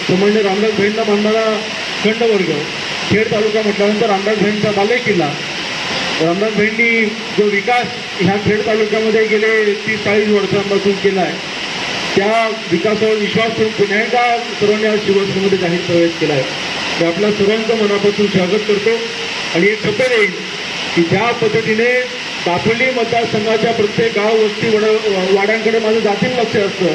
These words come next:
आता ह्यापुढे गुहागर मतदारसंघामधल्या प्रत्येक वाडीवरती, प्रत्येक गावावरती देखील माझं तितकंच बारकाईनं लक्ष असेल.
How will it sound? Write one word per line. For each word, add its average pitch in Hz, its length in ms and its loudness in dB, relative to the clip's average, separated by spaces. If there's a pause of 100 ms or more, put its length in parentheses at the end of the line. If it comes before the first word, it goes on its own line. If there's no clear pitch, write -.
(460)
आता 170 140 2
ह्यापुढे 190 560 0 (580)
गुहागर 220 480 2
मतदारसंघामधल्या 226 960 0
प्रत्येक 240 680 0
वाडीवरती, 233 600 0
प्रत्येक 233 440 -2
गावावरती 220 460 0
देखील 254 220 0
माझं 247 200 0
तितकंच 277 440 -2
बारकाईनं 233 360 -2
लक्ष 208 200 -2
असेल. 185 520 0